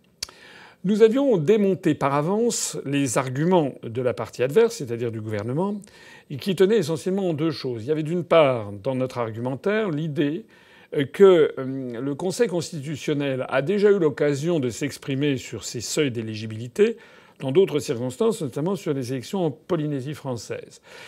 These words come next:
Et le Conseil constitutionnel avait dit que, certes, les seuils d'éligibilité traitaient différemment les électeurs, euh, ce qui était contraire aux articles trois et quatre de la Constitution, mais qu'il y avait une espèce de principe constitutionnel supérieur,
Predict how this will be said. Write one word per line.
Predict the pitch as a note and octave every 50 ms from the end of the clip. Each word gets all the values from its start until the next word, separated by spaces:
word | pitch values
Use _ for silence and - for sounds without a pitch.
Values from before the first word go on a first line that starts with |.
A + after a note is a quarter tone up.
| - - - - -
Et | - G3 E3+ E3
le | D#3 D#3
Conseil | - G3+ G3+ F3+ E3 - C3+
constitutionnel | D#3+ E3 - - F3 C#3 B2 C3 A#2 - F3 F#3 A3+ A3+
avait | F#3+ D#3+ C#3+ F3
dit | E3+ G3+ F3+
que, | - - C3+
certes, | - - - G#3+ F#3+ - - - - - C3+
les | C3 C#3 B2+
seuils | - - G3 F3+ D#3+
d'éligibilité | B2+ C#3 C#3 C#3+ C#3 B2 C3+ D3 C3+ C3+ C3+ C3+ A#2 - D#3+ D3+ C#3+ A#2+ G2+ - - - - _ _ _ - - - _ -
traitaient | - - D#3+ D#3 D3+ E3 D#3
différemment | C#3+ C#3 F3 F3+ - - E3+ D3+ D#3 D3 C3+
les | B2+ A#2+ G#2 A#2
électeurs, | B2 B2+ C#3+ C#3 - - G3+ G#3+ A3+ A#3 B3 B3 B3 - _ _ _ _ - - - - - _ - -
euh, | D#3 D#3+ D#3
ce | B2+ - D3
qui | B2+ D3
était | C#3+ B2+ C#3+
contraire | B2+ C#3 C#3+ C#3 - - D#3 D3+ C#3
aux | B2 A#2
articles | A#2 G#2 - - B2 A2+ A#2
trois | A2 - - B2+ C#3
et | C#3+
quatre | - - G3+ G#3 G#3 - - - D3+
de | C3+ A#2
la | B2 B2
Constitution, | A#2+ - C3 A#2 - - B2 A#2 D3+ D3 - - A3 A3+ A#3 -
mais | F#3+ D#3+ E3 F#3 G#3+ A3+ A#3+ B3 A#3+ - - - _ _ _
qu'il | - - E3+ F3
y | D#3+ F3
avait | F3 E3+ F#3
une | F#3
espèce | F3+ E3+ - - F3+
de | D3+ C#3+
principe | B2+ - C3+ D3+ D#3+ D3+ - - F#3 D3+
constitutionnel | - - D3 - - C#3+ A#2+ - C#3 B2 - - C#3+ C3 B2 A2
supérieur, | - - G#3 A3 - - D3+ A#2 A2 G#2 G#2 A2+ C3+ E3 F#3 -